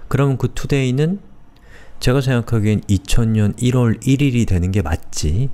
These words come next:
현재 진짜 오늘의 날짜인 이천십오 년 칠월 이십팔 일이 되는 건 좀 이상하다는 것이죠. 즉, 어떠한 인스턴스에 소속되기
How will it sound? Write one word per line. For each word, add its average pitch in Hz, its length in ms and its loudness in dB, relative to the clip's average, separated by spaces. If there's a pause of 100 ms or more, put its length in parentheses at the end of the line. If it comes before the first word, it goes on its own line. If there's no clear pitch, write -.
(580)
현재 151 640 2 (220)
진짜 - 720 -2
오늘의 107 380 2
날짜인 87 600 0 (100)
이천십오 98 840 0
년 117 260 0 (380)
칠월 160 460 2
이십팔 101 480 0
일이 87 180 0
되는 80 340 0
건 92 220 0
좀 117 160 0
이상하다는 107 600 0
것이죠. - 380 -10 (1120)
즉, - 320 -2 (580)
어떠한 139 680 0 (200)
인스턴스에 113 1000 0
소속되기 104 1120 -2